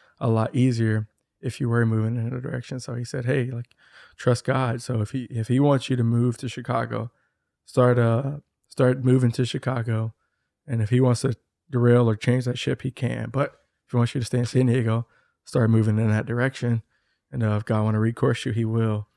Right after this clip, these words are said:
So as you, most of you know, I, uh, decided to stay in San Diego, but I had to attest, I had to, um, to start moving in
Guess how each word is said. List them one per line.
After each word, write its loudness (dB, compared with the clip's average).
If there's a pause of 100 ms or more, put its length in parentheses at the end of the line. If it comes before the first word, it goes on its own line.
(320)
So 2
as 4
you, -2
most 2
of 0
you 0
know, 0
I, -4
uh, -4
decided -4
to -4
stay -4
in -2
San -6
Diego, -4
but -2 (500)
I 0
had 4
to 2
attest, -2
I -6
had -4
to, -2
um, -2 (640)
to 0
start 2
moving 4
in 4